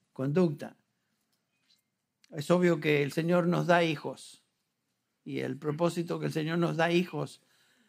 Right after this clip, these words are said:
no es para que pasen un buen tiempo con los padres, sino que Dios nos da hijos, si somos creyentes, para que nosotros nos encarguemos de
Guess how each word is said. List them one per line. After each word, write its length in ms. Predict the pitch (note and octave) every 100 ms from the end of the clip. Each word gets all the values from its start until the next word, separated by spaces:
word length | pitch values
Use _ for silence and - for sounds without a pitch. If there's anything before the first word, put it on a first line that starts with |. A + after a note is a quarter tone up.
| _ -
no 100 | E3
es 80 |
para 260 | E3 D#3 D3
que 380 | D3 C#3 B2+ - -
pasen 340 | D#3 D3+ D3+
un 100 | C#3+
buen 200 | D#3+ D3
tiempo 360 | D#3 D#3 C#3+ C#3
con 140 | C3+
los 120 | C3
padres, 380 | - E3 C#3+ C3
sino 280 | C#3+ D#3 D#3
que 120 | C#3+
Dios 280 | C#3 E3+ F#3+
nos 180 | D#3+ D3
da 160 | C#3+
hijos, 460 | E3+ G3 F#3 D#3 D3
si 100 | C#3+
somos 320 | D#3+ E3+ E3
creyentes, 680 | D3+ D#3 F3 E3+ C#3 C#3 - - - _
para 240 | D3+ D#3
que 120 | D3+
nosotros 460 | E3 C#3+ F3+ F3 F3
nos 200 | D#3 D3+
encarguemos 720 | D3 C#3 C#3 D3+ E3+ F3 D3
de 240 | D3 C#3